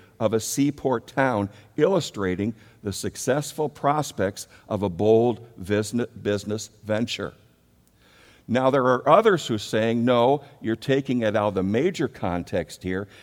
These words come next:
It's talking about the spreading of your seed, and do so in ground that is wet, that you know will give you a good return." You might have a footnote in your study Bible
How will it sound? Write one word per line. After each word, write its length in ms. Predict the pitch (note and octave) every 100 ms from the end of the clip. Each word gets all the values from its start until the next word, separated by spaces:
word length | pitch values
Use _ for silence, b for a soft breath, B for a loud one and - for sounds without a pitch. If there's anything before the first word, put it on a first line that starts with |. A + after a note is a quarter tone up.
| B
It's 280 | A#2 G#2 -
talking 560 | - - D#3 D#3 D3 A#2+
about 340 | G#2 A2+ A2
the 80 | G2+
spreading 580 | - - B2 B2 C3+ B2+
of 200 | G#2 F#2
your 140 | F#2+
seed, 640 | F#2 - D3+ C#3 E2+ E2+ - _ _ b b b b
and 300 | B2+ A#2+ G2+
do 220 | D3+ F3+
so 400 | - B2+ G#2+ G#2+
in 220 | A2+ G#2
ground 720 | F#2 G2+ A#2+ D3+ C#3+ A2+ A#2
that 140 | G#2 G#2
is 180 | F#2+ F#2+
wet, 520 | F#2+ C3+ A2+ - - B B
that 160 | G2+ G2+
you 140 | G#2+
know 320 | G#2 B2+ A2+
will 220 | G#2 G2 F#2+
give 260 | G#2+ G#2
you 160 | G#2+ G#2
a 100 | G#2
good 380 | E2 G2+ G2 G#2+ - -
return." 800 | G2 G2 - A#2+ A2 F#2 C#2+ C#2 b b b
You 140 | A2+
might 220 | A#2+ A#2 G#2+
have 220 | G#2+ F2+
a 80 | F2
footnote 580 | - A#2+ G#2+ F#2 F2+
in 140 | F#2 F#2+
your 160 | A2
study 340 | A#2 - F#2 E2+
Bible 480 | C#2+ D#2 D#2+ F2